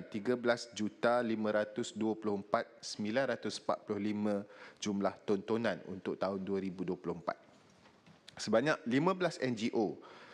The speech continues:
telah memohon sebagai rakan pelaksana dan lima daripadanya dipilih melalui proses pemilihan yang dilaksanakan dengan mengemukakan cadangan pelaksanaan dengan izin pitching,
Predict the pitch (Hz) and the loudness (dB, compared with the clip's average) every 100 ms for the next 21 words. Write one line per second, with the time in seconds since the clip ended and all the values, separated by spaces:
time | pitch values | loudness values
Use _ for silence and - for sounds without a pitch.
0 | - - 113 139 123 110 104 107 127 123 | -4 0 2 2 2 0 0 0 -2 0
1 | 104 104 104 101 98 98 110 - - 123 | 0 4 4 4 2 0 0 0 0 0
2 | 110 73 - 92 101 101 113 135 151 123 | 0 -4 -6 0 0 2 0 2 2 4
3 | 113 107 101 92 92 117 104 98 113 117 | 4 4 0 2 0 0 -2 -2 0 2
4 | 135 127 101 98 98 104 120 - 101 - | 2 2 2 2 2 -2 -2 0 -2 0
5 | 101 - 95 98 98 117 127 107 127 143 | -6 -4 -2 0 0 0 2 2 2 2
6 | 123 104 - - 107 110 127 117 104 104 | 0 -2 0 -2 -2 0 -2 0 -2 0
7 | 107 113 117 - 156 135 101 107 98 104 | 0 -2 -4 -2 -2 0 0 0 2 0
8 | 120 117 107 76 95 104 - 90 69 - | 0 0 -2 0 0 0 -2 -4 -6 -14
9 | - - - - 98 98 98 110 123 - | -16 -16 -16 -6 0 0 2 2 0 -2
10 | - 113 - 104 98 | -6 -4 -2 -2 -4